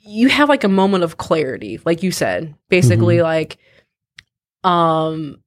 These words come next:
Speaker 1: "You know what? This doesn't really look like, like, this looks like a different situation than I read it before." Like, you have an
Speaker 2: Mm-hmm.
Speaker 1: actual, like, you're not a space case anymore. You're, like, you're actually seeing things as they are.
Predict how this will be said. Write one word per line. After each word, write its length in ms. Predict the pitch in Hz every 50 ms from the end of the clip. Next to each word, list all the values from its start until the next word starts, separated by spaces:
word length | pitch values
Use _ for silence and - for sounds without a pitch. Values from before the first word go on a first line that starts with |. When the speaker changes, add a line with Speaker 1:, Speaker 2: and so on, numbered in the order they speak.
| _ _ _ _ _ _ _
Speaker 1:
"You 140 | - 202 262
know 140 | 277 302 311
what? 340 | 320 349 381 349 - - _ _ _ _ _ _
This 140 | - 339 339
doesn't 300 | - 403 392 - 403 359
really 260 | 277 285 302 277 247
look 760 | 214 196 180 160 170 240 370 466 - _ - - - - _ _ _ _ _ _ _ _ _ _ _ _ _
like, 280 | - 208 214 190 185 165 160 - - - -
like, 200 | 175 208 202 -
this 180 | - 302 -
looks 140 | 349 330 -
like 120 | 196 -
a 40 | 180
different 320 | 165 - 196 - 185 175 -
situation 420 | 185 165 - 180 190 185 - 180
than 100 | 165 156
I 120 | 151 156
read 200 | 160 156 180 170
it 80 | 156 139
before." 360 | - 139 147 - 151 139 131 147
Like, 180 | 170 175 -
you 80 | 233 247
have 120 | 294 339 285
an 60 | 226
Speaker 2:
Mm-hmm. 80 | 208 214
Speaker 1:
actual, 400 | 214 - - 214 202 185 180 - - - - _ _ _ _ _ _ _
like, 80 | 202
you're 80 | 196 254
not 140 | 320 392 381
a 40 | -
space 380 | - - - - 165 240 -
case 240 | - 175 156 147 -
anymore. 220 | 160 156 156 156
You're, 140 | 165 180 190
like, 160 | 214 208 202
you're 100 | 214 269
actually 240 | 285 277 - 262 226
seeing 560 | 208 - - - - - 240 240 233 233 226
things 320 | 214 - 202 190 185 185 -
as 180 | 185 185 175 170
they 140 | 175 165 - -
are. 540 | - - 156 143 127 110 82 95 151 160